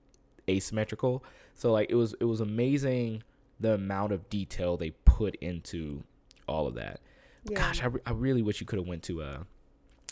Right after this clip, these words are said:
Speaker 1: uh, Remy's, Remy's Adventure, like, Ratatouille Adventure, that, 'cause that was probably the most,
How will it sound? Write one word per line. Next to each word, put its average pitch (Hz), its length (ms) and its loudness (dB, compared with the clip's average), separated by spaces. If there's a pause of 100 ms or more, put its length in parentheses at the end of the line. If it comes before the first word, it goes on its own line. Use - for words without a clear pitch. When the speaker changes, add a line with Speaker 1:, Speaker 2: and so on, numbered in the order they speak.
(140)
Speaker 1:
uh, 85 260 2
Remy's, 85 360 -4
Remy's 82 280 -6
Adventure, 76 560 -10
like, 67 220 -10
Ratatouille 80 460 -4
Adventure, 76 320 -10
that, 82 280 -4
'cause 87 120 -6
that 92 200 -2
was 107 140 -4
probably 90 600 -4
the 87 100 -8
most, 85 380 -8